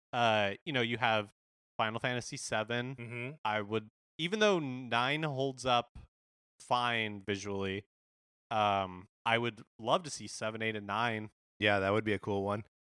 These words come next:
Speaker 2: Um, this might not be, I would love to see Twisted Metal one, two, and three.
Speaker 1: I, I've never
Speaker 2: Again?
Speaker 1: really played those games.
Speaker 2: I loved Twisted Metal two. Um, like, loved it, loved
Speaker 1: Is
Speaker 2: it,
Speaker 1: that the one
Speaker 2: loved
Speaker 1: with the
Speaker 2: it.
Speaker 1: scary clown guy, or is that Crazy Taxi?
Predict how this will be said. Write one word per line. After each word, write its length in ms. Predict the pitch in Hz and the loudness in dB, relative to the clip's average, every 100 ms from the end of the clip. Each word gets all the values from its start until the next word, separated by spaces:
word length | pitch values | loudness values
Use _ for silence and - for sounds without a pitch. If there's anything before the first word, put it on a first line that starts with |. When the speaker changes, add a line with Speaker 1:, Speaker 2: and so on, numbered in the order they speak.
| _ _ 113 | _ _ 0
Speaker 2:
Um, 380 | 110 104 101 - _ _ - - _ _ - | 2 2 -2 -12 _ _ -14 -14 _ _ -14
this 380 | 131 127 160 - - | -2 0 0 -4 -10
might 420 | 131 120 120 151 | -6 0 0 0
not 320 | 123 117 110 104 | 0 0 0 -4
be, 200 | 117 - - | -8 -6 4
I 140 | 123 | 4
would 200 | 160 165 | 6 2
love 280 | 123 123 120 | 2 2 2
to 120 | - 117 | -2 -6
see 520 | - 113 101 98 95 _ _ _ _ _ | -2 0 0 -2 -6 _ _ _ _ _
Twisted 440 | - 127 117 135 92 | -8 -6 -4 -6 -6
Metal 480 | 92 101 120 127 - | -4 -2 0 0 -2
one, 220 | 131 131 127 | -2 -2 -2
two, 180 | 147 | -4
and 120 | 151 143 | -4 -4
three. 320 | 156 156 170 | -6 -6 -6
Speaker 1:
I, 140 | 170 175 | -8 -10
I've 120 | 160 180 | -10 -8
never 200 | 208 240 | -6 -4
Speaker 2:
Again? 140 | - 143 | 2 2
Speaker 1:
really 80 | 151 | 2
played 200 | 131 135 | -2 -6
those 180 | 98 - | -10 -10
games. 400 | 98 - - - | -14 -14 -16 -12
Speaker 2:
I 280 | - 135 143 | -6 -4 -2
loved 680 | 139 135 139 143 139 113 - | 0 2 4 4 2 -2 -12
Twisted 340 | - 117 - | -8 -6 -6
Metal 240 | 104 101 92 | -4 -4 -6
two. 340 | - 95 80 - _ _ _ | -8 -10 -10 -18 _ _ _
Um, 160 | 107 104 | -6 -4
like, 160 | 104 101 | -4 -6
loved 480 | 107 117 127 127 117 | -8 0 2 0 -2
it, 100 | 127 | -6
loved 200 | 117 110 | -2 -2
Speaker 1:
Is 80 | 110 | 0
Speaker 2:
it, 20 | |
Speaker 1:
that 100 | 101 | 2
the 40 | - | 2
one 80 | |
Speaker 2:
loved 120 | 233 185 | 0 -2
Speaker 1:
with 100 | - | -6
the 20 | |
Speaker 2:
it. 80 | - | -4
Speaker 1:
scary 300 | 131 139 123 | -2 -2 -4
clown 380 | - 107 104 127 | -10 -6 -6 -4
guy, 280 | 147 143 139 | 0 0 0
or 80 | |
is 80 | 110 | -2
that 160 | 107 - | -2 -4
Crazy 360 | - 104 95 | -6 -8 -8
Taxi? 540 | 90 90 - - 90 | -6 -6 -6 -10 -14